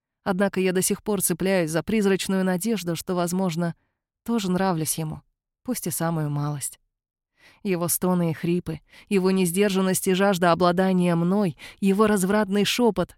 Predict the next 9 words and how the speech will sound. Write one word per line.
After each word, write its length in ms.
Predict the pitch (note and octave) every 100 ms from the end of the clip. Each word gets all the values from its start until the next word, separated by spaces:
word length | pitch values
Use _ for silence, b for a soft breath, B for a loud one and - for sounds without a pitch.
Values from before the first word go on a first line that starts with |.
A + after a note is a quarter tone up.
| _
и 100 | G#3+
слова 380 | G3+ G#3 G3 G#3
о 40 | G3
том, 240 | A3 G#3
как 220 | G3+ G3
сильно 360 | - A#3+ A3 G3
он 120 | G3
меня 240 | F#3+ F3+
хочет — 480 | F3+ A#3 G#3+ G3+ -